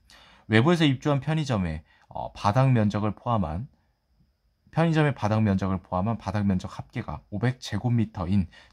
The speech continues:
정신 의료기관의 모든 층. 이걸 지금 말하는 것 같아요. 근데 어차피 여기 지금 이상이 안 되고 갑자기 또 이제 그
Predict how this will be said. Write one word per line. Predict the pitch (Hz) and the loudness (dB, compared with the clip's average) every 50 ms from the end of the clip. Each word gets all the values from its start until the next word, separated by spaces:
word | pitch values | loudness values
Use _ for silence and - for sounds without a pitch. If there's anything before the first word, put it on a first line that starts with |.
| _ - | _ -10
정신 | - 104 104 110 110 107 - 131 135 - - - | -4 -2 0 0 0 0 0 0 -2 -2 -4 -4
의료기관의 | 120 202 165 156 127 113 104 90 78 - - 78 87 - _ _ _ _ _ _ _ - | -2 0 0 0 0 -2 -4 -4 -6 -6 -8 -10 -12 -14 _ _ _ _ _ _ _ -8
모든 | - 92 101 101 113 110 | -4 -2 0 0 0 0
층. | 104 - - 87 76 - _ _ _ _ _ _ _ _ _ _ _ _ - | -2 -2 -6 -10 -10 -12 _ _ _ _ _ _ _ _ _ _ _ _ -8
이걸 | 110 110 123 147 151 135 | -4 0 2 2 2 2
지금 | - 131 120 | 2 0 0
말하는 | 104 90 80 87 90 90 87 | 0 0 0 0 -2 -2 -4
것 | 85 | -6
같아요. | 73 71 - - 101 80 80 87 90 - _ _ _ _ _ _ _ _ _ _ _ _ _ _ _ _ _ _ _ _ _ _ _ _ _ | -10 -12 -12 -12 -12 -12 -12 -12 -14 -16 _ _ _ _ _ _ _ _ _ _ _ _ _ _ _ _ _ _ _ _ _ _ _ _ _
근데 | - 117 135 | -2 0 0
어차피 | 131 - 147 139 | 0 2 2 2
여기 | 107 98 101 107 | 2 2 2 0
지금 | 104 104 95 | 0 -2 -2
이상이 | 87 90 - 120 123 107 | -2 -2 -2 -2 -2 -2
안 | 87 78 76 | -2 -4 -6
되고 | 82 78 - - 104 110 95 78 - _ _ _ _ _ - | -8 -8 -6 -4 -2 -2 -2 -4 -6 _ _ _ _ _ -14
갑자기 | - - 107 - 139 123 107 | -10 -8 -4 -2 -2 -2 0
또 | - 107 | 0 -2
이제 | 92 87 85 80 - - | -4 -4 -4 -8 -10 -14
그 | _ - - | _ -20 -20